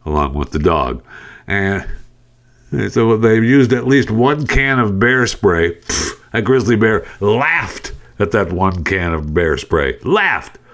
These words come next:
Why weren't they armed? I'm sure they were, you know, just the perfect hiking couple out in the woods. But if you're out hiking in that country, you should be armed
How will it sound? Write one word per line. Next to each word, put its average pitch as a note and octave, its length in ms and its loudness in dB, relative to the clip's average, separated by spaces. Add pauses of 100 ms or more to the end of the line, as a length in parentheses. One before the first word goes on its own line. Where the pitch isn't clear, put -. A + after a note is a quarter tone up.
(280)
Why E3 380 0
weren't G3 320 2
they G3 200 4
armed? C#3+ 840 0 (420)
I'm B2+ 120 0
sure E3 260 2
they C#3+ 160 4
were, B2 280 4
you A#2+ 120 2
know, A2 120 2
just A2 300 0
the G#2 220 4
perfect A#2 500 -2
hiking A2 600 -4
couple F2+ 680 0
out A2 240 0
in F#2+ 80 -2
the F#2 100 4
woods. F2+ 460 2 (280)
But A#2+ 160 2
if B2 120 0
you're G3+ 200 2
out A#2+ 200 0
hiking G#2 440 -2
in D#2+ 160 -2
that F#2+ 240 -2
country, C#2 600 -4 (240)
you G2+ 600 0
should D#2 400 0
be C#2+ 220 -2
armed B1 580 -4